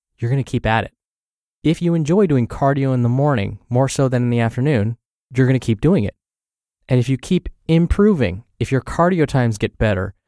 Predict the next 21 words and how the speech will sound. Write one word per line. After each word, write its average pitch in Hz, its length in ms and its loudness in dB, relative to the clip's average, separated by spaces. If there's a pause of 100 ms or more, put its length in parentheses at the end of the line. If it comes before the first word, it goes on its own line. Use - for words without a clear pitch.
(160)
or 139 140 0
if 131 120 -6
your 135 120 0
weightlifting 123 960 -2
gets 120 200 -4
heavier, 139 560 -2 (400)
you're 131 140 -2
gonna 143 140 -2
keep 101 340 -6
at 147 180 0
it. 95 160 -8
You're 123 120 -4
gonna 117 180 -4 (120)
get - 280 -2 (320)
motivated. 117 600 0
You're 113 120 -2
gonna 117 120 -2
get 139 220 -4
that - 140 -4
momentum 131 560 2
going. 95 360 -2